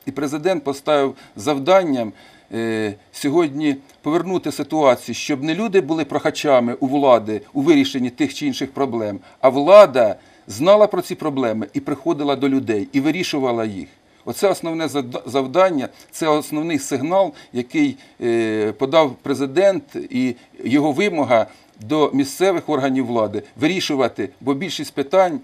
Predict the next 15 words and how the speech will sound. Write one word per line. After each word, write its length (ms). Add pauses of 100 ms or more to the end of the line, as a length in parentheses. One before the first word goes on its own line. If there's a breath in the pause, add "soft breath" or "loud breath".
(160 loud breath)
я-, 180
і 60
звернень, 460
які, 400 (120)
скажімо, 520
і 120
в 80
Кабінет 400
Міністрів, 520
і 40
до 120
президента 680
люди 220
звертаються, 680 (240 soft breath)
вони 420